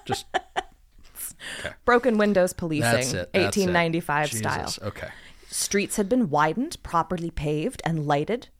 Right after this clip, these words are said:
Speaker 2: Trees had been planted, squares laid out, elevated structures demolished, and underground roads built to replace them. The new government buildings and barracks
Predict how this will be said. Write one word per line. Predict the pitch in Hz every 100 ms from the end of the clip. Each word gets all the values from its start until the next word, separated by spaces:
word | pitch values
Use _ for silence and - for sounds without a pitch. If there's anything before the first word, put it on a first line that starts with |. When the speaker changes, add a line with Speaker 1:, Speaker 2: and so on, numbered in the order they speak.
| -
Speaker 2:
Trees | - 403 403
had | 294
been | 302
planted, | - 294 302 - - - - -
squares | - - 208 226 233
laid | 208 190
out, | 151 190 - - _ - -
elevated | 320 359 226 202 175
structures | - 185 196 - 160
demolished, | 151 143 180 143 180 - - - -
and | 202 -
underground | 277 330 320 240 233 226
roads | 214 220 143
built | - 143 -
to | 160
replace | 180 202 226
them. | - - 160 - - - _ - - - -
The | 302
new | 320 453 240
government | 220 220 220 196 -
buildings | 175 180 214 202
and | 165 156
barracks | 156 170 160 - -